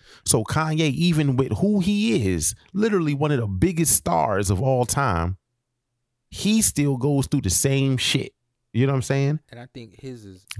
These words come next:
Speaker 2: worse.
Speaker 1: <laughs>
Speaker 2: And
Speaker 1: Yeah.
Speaker 2: it's worse because of the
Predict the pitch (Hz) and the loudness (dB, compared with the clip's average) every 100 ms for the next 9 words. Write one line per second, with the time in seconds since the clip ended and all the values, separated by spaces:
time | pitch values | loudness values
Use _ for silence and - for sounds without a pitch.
0 | 98 - 98 117 113 - - - - _ | -8 -10 _ -12 -12 -14 -20 -20 -20 _
1 | - - - - 69 92 87 - 151 147 | -12 -4 0 0 0 0 0 -2 -4 -6
2 | 117 - 123 110 104 101 101 107 104 101 | -16 -14 -12 -12 -16 -20 -18 -16 -16 -18